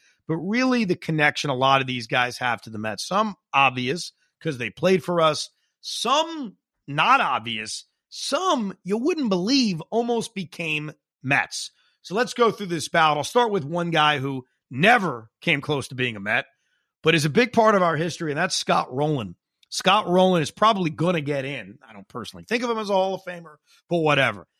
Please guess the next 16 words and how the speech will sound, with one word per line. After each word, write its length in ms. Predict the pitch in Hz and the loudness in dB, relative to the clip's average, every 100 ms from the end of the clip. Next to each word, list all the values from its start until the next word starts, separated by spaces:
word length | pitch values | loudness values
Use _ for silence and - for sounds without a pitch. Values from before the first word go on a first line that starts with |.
| _ | _
Scott 480 | - - - 359 302 | -10 -2 4 6 6
Rowland 560 | 214 214 196 151 110 85 _ _ _ _ _ _ _ | 2 0 -2 -6 -10 -20 _ _ _ _ _ _ _
is 200 | 220 214 | -2 0
so 340 | - - 254 302 | 0 4 6 6
memorable 760 | 294 269 269 214 123 107 - _ _ _ _ | 6 4 4 0 -4 -10 -14 _ _ _ _
in 180 | 180 170 | 0 4
my 300 | 165 208 202 | 6 6 6
eyes 600 | 196 170 110 80 - - _ _ _ | 6 4 -2 -10 -18 -18 _ _ _
because 420 | 254 214 262 233 | -6 -2 -2 -4
he's 500 | - - 349 370 381 381 | -6 -4 2 2 2 -2
the 140 | 359 | -2
guy 720 | 330 370 370 285 - 156 226 - _ _ | 2 4 6 4 0 -8 -12 -18 _ _
that 220 | 247 247 | 2 4
hit 280 | - 320 392 | 2 0 2
the 120 | 359 | -2
ball 720 | 359 392 403 277 - - 233 | 4 8 10 8 4 -4 -8